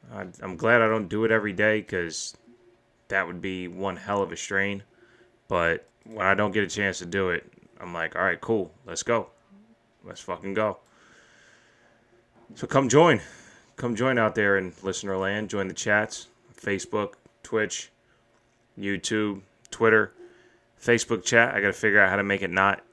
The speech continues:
read only. So my bad on that. I don't, I don't really know what's up. Uh, gotta, gotta work with the program on that one. Uh, other than that, man, we had, uh, some pretty good W W E action the last couple days. N X T was dope.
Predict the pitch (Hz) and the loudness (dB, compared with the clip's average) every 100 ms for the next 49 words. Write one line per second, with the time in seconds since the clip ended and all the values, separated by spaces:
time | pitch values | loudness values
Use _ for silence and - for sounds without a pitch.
0 | _ 98 98 95 95 104 110 110 - 143 | _ -6 -2 0 0 0 -4 -6 -14 -20
1 | - - 90 90 87 90 90 90 95 95 | -10 -2 0 0 -2 0 0 2 4 4
2 | 92 90 98 104 - _ - 92 87 90 | 2 2 0 -2 -8 _ -8 -2 0 0
3 | 90 90 90 90 90 90 95 90 - _ | -2 -2 0 -2 -2 -4 0 -2 -2 _
4 | _ _ _ _ 90 85 82 87 85 82 | _ _ _ _ -14 -12 -6 -4 -2 -4
5 | 90 87 87 85 87 - 92 87 87 87 | -8 -6 -4 -6 -12 -6 -4 -2 -2 -4
6 | 87 87 87 90 85 _ _ _ - _ | -2 -4 -4 -8 -10 _ _ _ -20 _
7 | _ _ - 87 87 95 113 117 127 156 | _ _ -8 -4 -2 0 0 2 2 2
8 | 117 120 113 - 107 113 117 120 120 117 | 2 0 -4 -8 0 0 2 4 4 2
9 | 107 - _ _ _ _ _ _ _ _ | 0 -10 _ _ _ _ _ _ _ _
10 | _ _ - - 92 127 113 104 117 110 | _ _ -16 -14 -6 -2 -2 2 2 0
11 | 98 - 131 110 107 110 110 110 120 117 | -4 -16 -6 -2 0 0 0 0 0 0
12 | 113 113 120 117 104 104 - 104 98 110 | -2 -4 -4 -2 0 0 0 -4 2 2
13 | 123 120 - _ - - _ _ - - | 2 -2 -12 _ -20 -20 _ _ -10 -4
14 | 104 101 - 110 107 90 110 120 - | -2 -2 -2 -2 -2 2 4 4 0